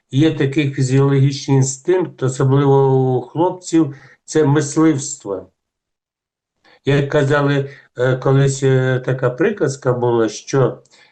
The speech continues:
риба, гриби та зайці завели в старці. Ну, тільки раніше це було одне, е,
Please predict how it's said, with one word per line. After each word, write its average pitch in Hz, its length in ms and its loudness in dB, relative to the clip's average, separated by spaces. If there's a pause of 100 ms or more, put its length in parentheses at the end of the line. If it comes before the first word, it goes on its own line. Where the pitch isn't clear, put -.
(160)
риба, 185 720 0 (140)
гриби 135 840 0 (160)
та 127 180 0
зайці 185 840 -2 (120)
завели 135 680 2
в 165 80 -8
старці. - 920 -4 (1400)
Ну, 208 180 2
тільки 165 560 -2
раніше 165 540 0
це 147 200 0
було 139 420 2
одне, 131 680 -2 (1300)
е, 131 380 0